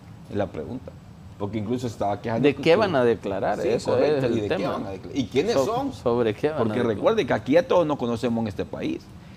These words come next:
Speaker 1: Y la pregunta, ¿quién va a ir a testificar a favor de Juan Orlando Hernández? Pues, entonces realmente esa es la pregunta de millón. Incluso ya vine mencionando Raymond Colón que va a haber una sorpresa. Hay que ver qué tipo de sorpresa va a haber.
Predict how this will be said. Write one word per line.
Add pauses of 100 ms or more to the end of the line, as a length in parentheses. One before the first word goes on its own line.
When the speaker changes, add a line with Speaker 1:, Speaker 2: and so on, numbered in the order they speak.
Speaker 1:
Y
la
pregunta,
¿quién
va
a
ir
a
testificar
a
favor
de
Juan
Orlando
Hernández?
Pues, (680)
entonces
realmente
esa
es
la
pregunta
de
millón.
Incluso (100)
ya
vine
mencionando
Raymond
Colón
que
va
a
haber
una
sorpresa. (680)
Hay
que
ver
qué
tipo
de
sorpresa (200)
va
a
haber.